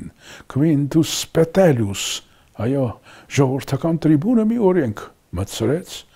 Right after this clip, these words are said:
համաձայն որի պլեբեյները կարող են ընտրվել քրմական բոլոր կոլեգիաներում։ Ընդհուպ մինչև, ահա, նրանք կարող էին ընտրվել նաև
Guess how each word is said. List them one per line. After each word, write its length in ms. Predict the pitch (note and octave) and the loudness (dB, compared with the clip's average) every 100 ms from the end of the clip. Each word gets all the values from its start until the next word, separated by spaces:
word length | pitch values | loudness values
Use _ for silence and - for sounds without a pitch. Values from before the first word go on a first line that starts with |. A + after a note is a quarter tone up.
| _ _ _ _ - | _ _ _ _ -6
համաձայն 460 | G#2 A#2 A2 B2+ B2 | -2 0 0 0 2
որի 280 | C3 E3 G3 D3 - _ _ - _ F#2+ | 2 2 0 -4 -18 _ _ -20 _ 0
պլեբեյները 560 | A2+ A#2+ A#2+ B2 A#2 - | 2 2 2 0 -2 -2
կարող 300 | G#2+ A#2+ F#3+ | -2 0 0
են 80 | F3 F3 | 0 0
ընտրվել 420 | E3+ F3 G3 F3+ - | -2 -4 -4 -4 -2
քրմական 720 | - B2+ A#2+ A#2+ - C#3+ C#3+ - - - E2+ E2 | 0 0 0 -4 -2 -2 -2 -6 -20 -14 -10 -2
բոլոր 800 | G#2 G#2+ B2 B2+ G#2 F2+ - - - - | 0 2 2 2 0 -4 -10 -16 -16 -6
կոլեգիաներում։ 1040 | G#2 G#2 F#2+ G#2 G2+ F#2 F#2 E2 E2 - - _ _ _ _ _ _ - F#2+ | -2 0 -2 -4 -4 -4 -6 -6 -10 -12 -16 _ _ _ _ _ _ -6 -6
Ընդհուպ 340 | - F#3+ - - - | -2 -4 -6 -20 -6
մինչև, 460 | G2 - B2 D3 - _ - | -6 -4 -4 -4 -8 _ -12
ահա, 200 | E2 D3 G3 _ - - - - | -6 -6 -8 _ -20 -20 -16 -2
նրանք 220 | G2 G2 - | 0 0 -2
կարող 300 | A2 G2+ F#2+ G#2 | -4 -2 -2 -4
էին 220 | G2 G2 F2+ | -4 -4 -4
ընտրվել 540 | F2+ G2+ F#2+ D3 E3 - - - F2 | -4 -6 -4 -4 -4 -10 -20 -12 -4
նաև 580 | F#2+ F#2 A2+ G#3 - | -2 0 0 -2 -4